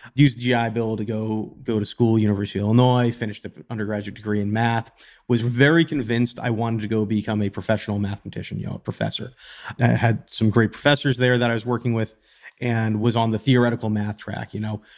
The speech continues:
real analysis, topology, et cetera. And that was great until the summer before I graduated, I had this wonderful internship in an astronomy lab, uh, where we were studying a star in the last phase of its life,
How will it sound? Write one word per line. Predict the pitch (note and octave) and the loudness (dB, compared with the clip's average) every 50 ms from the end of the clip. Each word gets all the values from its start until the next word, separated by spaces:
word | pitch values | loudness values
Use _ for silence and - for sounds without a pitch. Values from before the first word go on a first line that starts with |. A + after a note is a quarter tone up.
| - - _ - | -20 -16 _ 2
real | A#2 C3+ C#3 C3+ B2+ | 4 6 6 6 6
analysis, | B2+ A#2+ A#2 A#2+ A#2+ A#2 A#2+ A2+ - - A2+ G#2+ | 4 2 2 2 2 0 -2 -4 -6 -6 -8 -10
topology, | - - - - - A#2+ B2 A#2+ A#2+ A#2 A2+ G#2 A2+ A2+ A2+ A2 A2 | -10 -16 -16 -6 -2 0 2 2 2 0 0 0 -2 0 0 -2 -2
et | B2+ - - | -6 -8 -8
cetera. | - G#2+ G#2 - - - - - - _ _ _ _ - - - - - - _ - | -8 -8 -8 -10 -12 -12 -12 -14 -14 _ _ _ _ -20 -20 -20 -20 -20 -8 _ 4
And | D#3+ D#3+ | 6 6
that | G3 G3+ F#3 | 8 8 8
was | F3+ C#3 | 6 6
great | B2 - C3+ C3+ C#3 C3+ C3 - - - | 6 6 6 8 8 6 4 2 2 2
until | C#3 C3 - - C#3+ C3 B2+ B2+ B2 - | 2 4 4 6 6 6 8 6 6 4
the | - A2+ A#2 | 2 -2 -2
summer | - - D#3+ D#3+ E3+ E3 | 0 2 4 4 4 4
before | C#3+ B2+ - C#3+ B2+ | 4 2 0 2 2
I | A#2+ A#2+ | 2 2
graduated, | A2 A#2 A2+ A#2 A#2 A2+ - A#2 A2+ A2+ A2 A2 A2 - | 2 2 2 4 2 2 2 2 2 2 2 0 -2 -2
I | - A2+ A2 | -2 -2 -2
had | G2+ G#2+ G#2+ A2 A2 G#2 | 0 0 0 -2 -2 -2
this | G#2+ G#2+ G2+ - - | -2 -4 -4 -4 -6
wonderful | - A#2+ A2+ B2 C3+ C#3 C3+ - B2+ - | -8 -2 2 4 4 4 4 2 0 0
internship | B2 A2+ A2 B2 A#2 A2+ G#2 - - A2 A2 G#2+ - - | 0 -2 0 2 2 0 2 2 2 2 2 0 -2 -6
in | A#2 A#2 G#2+ | -4 -2 0
an | G#2 G2+ | 0 -2
astronomy | G#2 - - D#3+ E3 D#3+ D#3 D#3 D3 | -2 0 2 2 4 4 6 4 4
lab, | C#3 C#3 C#3 C3+ C3 C3 C3 - - _ - - - - - B2+ - _ - | 6 4 4 4 4 2 0 -4 -12 _ -20 -20 -20 -18 -18 -18 -14 _ -2
uh, | B2+ A#2 A2+ | 0 2 2
where | A2 A2+ A2 G#2+ | 2 2 2 2
we | G#2+ G#2+ | 2 0
were | A2 | -2
studying | - - - C3 B2 A#2+ A2+ | -4 0 2 2 4 4 2
a | G#2+ - | 0 -2
star | - - C3 B2 B2 B2 A#2+ A#2 A#2 | -4 -2 0 2 4 4 2 2 0
in | A2+ | -2
the | G#2+ | -4
last | A2 A2 A#2 C3+ D3 D3+ C#3+ - - | -4 -2 -2 0 0 0 0 -2 -2
phase | - D3 C3+ C3+ A#2+ A#2 | 0 2 2 2 2 0
of | A2+ A2 | -2 -4
its | A#2 A2 - - | -4 -4 -6 -6
life, | A2+ G#2+ A2 A2 G#2+ A2 - - - | -6 -4 -2 -2 -2 -4 -4 -8 -20